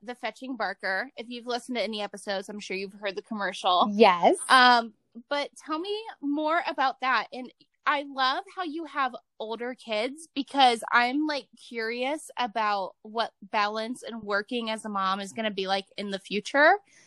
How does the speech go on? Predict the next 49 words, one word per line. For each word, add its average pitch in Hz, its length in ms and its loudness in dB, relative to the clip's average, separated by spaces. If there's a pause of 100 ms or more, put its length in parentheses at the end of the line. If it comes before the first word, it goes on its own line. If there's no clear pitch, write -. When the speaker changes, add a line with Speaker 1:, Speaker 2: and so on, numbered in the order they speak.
(260)
Speaker 1:
So 285 120 2
you're 254 200 6
like 247 200 2
my 233 120 0
fortune 208 420 -6
teller 180 300 -2
right 175 120 8
Speaker 2:
Oh 277 100 10
Speaker 1:
now. 285 60 6
Speaker 2:
my 294 120 8
gosh. 247 280 2
Well, 240 160 -2
let 415 180 6
me 359 140 -2
Speaker 1:
<laughs> - 20 2
Speaker 2:
give 320 160 -8
you 294 100 -10
some 285 140 -16
hope. 208 200 -10
Just 208 160 -16
kidding. - 200 -16 (260)
No, 254 100 4
and 294 200 2
remind 349 320 2
me, 392 100 -6
how 254 140 -4
old 311 160 -2
is 311 180 -10
your 294 140 -8
son? 208 220 -6 (1900)
Speaker 1:
My 302 140 8
son 330 240 8
is 339 80 6
Speaker 2:
Four. 285 180 0
Speaker 1:
four. 196 320 4
Speaker 2:
Okay. - 160 -6
Oh 196 80 -14
my 190 140 -16
gosh. - 200 -10
So 196 240 -6
fun. 160 200 -10 (380)
Well, 269 320 6
so 339 100 0
yeah, 277 180 4
so - 120 -8
we 254 100 -4
have 247 120 -8
our 330 160 0
own 330 140 -8